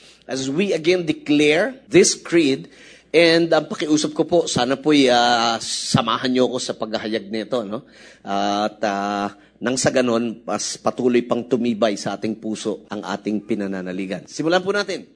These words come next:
I believe in God, the Father Almighty, creator of heaven and earth. I believe in Jesus Christ, his only Son, our Lord, who was conceived by the Holy Spirit and born of the Virgin Mary.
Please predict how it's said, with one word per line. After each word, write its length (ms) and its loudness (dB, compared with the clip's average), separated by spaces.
I 160 2
believe 320 -4
in 80 -4
God, 320 2
the 80 -2
Father 320 2
Almighty, 720 -2
creator 800 -4
of 160 -10
heaven 260 0
and 160 -6
earth. 300 -4
I 80 6
believe 320 2
in 160 -2
Jesus 380 -4
Christ, 420 -8
his 160 -10
only 260 -4
Son, 480 -6
our 240 4
Lord, 400 -2
who 100 0
was 140 2
conceived 420 -2
by 140 0
the 100 0
Holy 220 -2
Spirit 580 -6
and 180 -8
born 560 0
of 140 -6
the 80 2
Virgin 400 -4
Mary. 420 -4